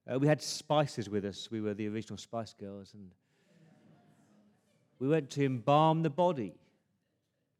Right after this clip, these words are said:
I, I don't know whether you've ever been to a tomb, but tombs are like a shrine. Like, you,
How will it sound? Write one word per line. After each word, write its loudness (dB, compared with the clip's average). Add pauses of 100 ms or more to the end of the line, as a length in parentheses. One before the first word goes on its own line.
(360)
I, -4
I 2
don't 0
know -2
whether 4
you've 4
ever 2
been 0
to -2
a 0
tomb, -4
but -4 (960)
tombs 2
are 4
like 2
a -2
shrine. 0
Like, 0
you, 4